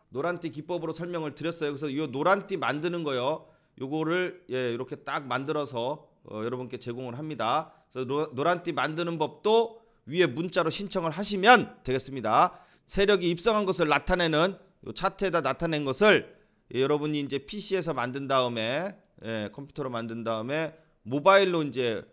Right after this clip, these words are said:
종목을 갖다가 넣으면은 모바일에서 요 에이치엠엠이 이제 이 세력이 입성했구나, 어떻게 이제 눌리면은 매수의 찬스를 봐야겠구나,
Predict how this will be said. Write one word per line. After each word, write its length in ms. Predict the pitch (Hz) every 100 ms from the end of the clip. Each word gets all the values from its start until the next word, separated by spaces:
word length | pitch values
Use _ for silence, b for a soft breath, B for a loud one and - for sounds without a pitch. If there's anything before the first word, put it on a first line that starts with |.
| _ -
종목을 320 | 139 135 127
갖다가 340 | 117 117 113
넣으면은 580 | 98 120 117 127 156 156 -
모바일에서 960 | 101 110 127 120 110 110 147 160 160 b b b -
요 140 | 120
에이치엠엠이 720 | 117 139 139 151 143 131 135 127
이제 460 | 110 135 131 - -
이 120 | 117
세력이 340 | 160 156 135
입성했구나, 720 | 120 143 135 156 190 - - _
어떻게 680 | 117 - 139 147 139 - _ -
이제 240 | 117 139
눌리면은 760 | 107 135 170 170 151 180 208 202 -
매수의 340 | 117 127 147
찬스를 440 | - 175 170 156 139
봐야겠구나, 640 | 135 143 147 196 196